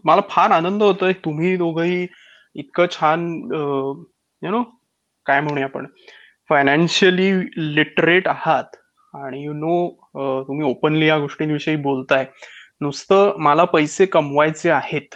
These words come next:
आणि मला I want to make money, अ, हे वाक्य ओपनली बोलणं सुद्धा, अ, थोडंसं धाडसाची गोष्ट आहे.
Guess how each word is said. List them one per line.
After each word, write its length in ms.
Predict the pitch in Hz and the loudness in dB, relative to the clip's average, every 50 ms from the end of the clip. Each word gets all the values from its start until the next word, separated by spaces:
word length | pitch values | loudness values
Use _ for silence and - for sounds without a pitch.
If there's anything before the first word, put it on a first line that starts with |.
| - - _ - | -20 -20 _ -12
आणि 100 | 143 139 | -10 -8
मला 180 | 143 147 147 151 156 135 131 | -6 -6 -4 -2 -2 0 0
I 40 | 143 | 0
want 220 | 151 147 143 147 | 0 0 0 0
to 120 | 151 190 190 | 0 0 2
make 460 | 165 160 160 160 160 _ _ _ - - _ 139 | 2 0 0 -2 -4 _ _ _ -20 -16 _ -4
money, 300 | 135 127 135 143 143 147 147 - - - - - - _ _ _ - | -2 -2 0 -2 -4 -6 -8 -14 -20 -20 -20 -20 -20 _ _ _ -6
अ, 80 | 147 139 139 135 - - - | -4 -2 -2 -2 -4 -6 -6
हे 160 | - - 156 | -2 0 2
वाक्य 400 | 170 170 156 - - - - 170 | 4 4 2 2 -2 -2 -2 0
ओपनली 540 | 165 160 151 147 - - 165 165 165 170 175 | 2 2 2 0 0 -2 -4 -4 -2 -2 -2
बोलणं 480 | 170 165 160 156 151 147 147 151 160 170 | 0 2 2 2 2 0 0 -2 -2 -4
सुद्धा, 680 | - - 156 143 143 147 151 156 160 160 160 160 165 - - _ _ _ _ _ _ - | -4 -6 -6 -6 -6 -4 0 2 4 4 4 4 2 0 -6 _ _ _ _ _ _ -16
अ, 40 | 175 160 151 147 147 143 | -14 -14 -12 -12 -12 -8
थोडंसं 580 | - 151 143 143 151 143 - 160 156 151 151 151 147 | -4 -2 -2 -2 -2 -2 -2 -2 -2 -2 -4 -6 -8
धाडसाची 680 | 143 139 131 135 - - - 139 135 - - - 147 147 | -8 -8 -8 -8 -8 -6 -4 -4 -4 -6 -8 -8 -8 -4
गोष्ट 340 | 143 139 135 - - - | -4 -4 -4 -6 -6 -4
आहे. 320 | 151 143 135 - - 127 | -2 -2 -2 -2 -4 -6